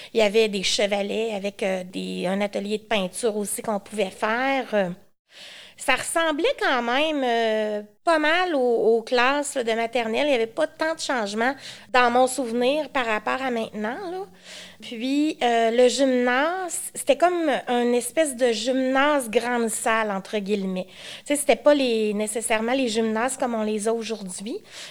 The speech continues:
Et, euh, je me souviens, c'était en maternelle, on allait faire, euh, notre éducation physique, entre guillemets, dans cette grande salle-là. Ma première enseignante s'appelait Madame Claudette.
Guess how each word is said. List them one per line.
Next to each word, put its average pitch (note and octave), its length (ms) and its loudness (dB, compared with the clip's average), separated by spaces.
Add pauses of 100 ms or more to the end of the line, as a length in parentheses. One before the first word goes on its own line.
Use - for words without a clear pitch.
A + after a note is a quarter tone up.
(140)
Et, B3 340 6
euh, G#3 400 4
je G#3 100 -4
me A3+ 120 0
souviens, A3+ 480 -2
c'était B3+ 160 -4
en A3+ 60 0
maternelle, G#3+ 500 -2
on A3+ 120 0
allait A3 240 0
faire, A#3+ 460 0
euh, A3 200 2 (440)
notre A3 240 0 (120)
éducation A3+ 640 -2
physique, A#3 400 -4
entre A3+ 260 -2
guillemets, A3 360 -2
dans A#3 120 -2
cette G#3+ 220 -6
grande A3 340 -2
salle-là. G#3+ 600 0 (560)
Ma G#3+ 120 0
première C4 840 0
enseignante A#3+ 600 -2
s'appelait B3+ 380 -2
Madame A3+ 340 -4
Claudette. A#3 800 -6